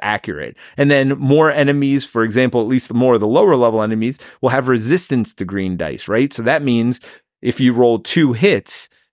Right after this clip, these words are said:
it might have resistance for green. It might just have one symbol. So you ignore one of those two hits, that kind of thing. So, uh, it made the enemies feel different. Each enemy kinda has a special ability, um, but they're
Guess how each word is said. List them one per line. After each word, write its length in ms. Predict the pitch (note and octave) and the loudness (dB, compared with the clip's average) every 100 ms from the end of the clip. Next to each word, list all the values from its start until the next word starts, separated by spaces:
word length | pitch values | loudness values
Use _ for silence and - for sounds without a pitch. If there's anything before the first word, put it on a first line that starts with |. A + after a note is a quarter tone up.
| _ C3+ | _ -4
it 100 | C3 | 0
might 200 | C3+ B2+ | 0 2
have 200 | A#2 G2+ | 0 -2
resistance 600 | G#2+ C#3 - A#2 G#2+ - | 0 -2 0 -4 -6 -12
for 220 | - G#2+ | -8 -6
green. 380 | G#2+ F3+ D3+ A#2 | -2 0 0 0
It 80 | |
might 160 | F#2+ A#2 | -2 -4
just 160 | A2 - | -4 -4
have 140 | F2+ | -4
one 300 | G#2 A#2+ A2+ | 0 0 0
symbol. 440 | - G3 A#2+ A2 - _ | -2 -2 0 -2 -6 _
So 140 | - | -2
you 140 | B2+ B2 | 2 2
ignore 400 | A#2 D#3 G#3 D#3 | 2 2 2 2
one 180 | A2+ G#2 | 0 -2
of 100 | F#2+ | -2
those 240 | F2+ - | -6 -6
two 200 | - D#2+ | -8 -8
hits, 260 | F2+ - - | -8 -12 -4
that 200 | B2+ - | -4 -2
kind 200 | G2+ D#2+ | -8 -8
of 80 | |
thing. 260 | - G1+ - - - | -12 -14 -16 -20 -20
So, 380 | - D#3+ C#3 C3+ | -2 0 4 2
uh, 260 | C3 B2+ A#2+ - - _ | 2 0 0 -4 -20 _
it 220 | - E3 | -6 -4
made 300 | D#3 D#3 G3 | 0 2 2
the 80 | E3+ | 0
enemies 320 | D#3 D#3 D3+ | 0 0 -2
feel 160 | - B2 | 2 2
different. 420 | G2+ C#3 E3+ D3 | 2 0 0 -2
Each 180 | D#3+ - | -6 -4
enemy 340 | A#2+ B2 C3 | -2 -2 -2
kinda 300 | C3 C3+ C3 | -2 -2 0
has 180 | A#2 A#2 | -2 -2
a 60 | G#2+ | -6
special 460 | - G#2+ - E2+ | -4 -4 -2 -4
ability, 580 | F2 A#2+ D#3+ D#3 C#3+ C#3+ - - - | -2 0 2 2 0 -2 -8 -20 -4
um, 400 | A#2 A2+ A2 A2 | 0 2 0 0
but 200 | D#3+ D#3+ | -2 0
they're 240 | E3+ D3 | 0 -2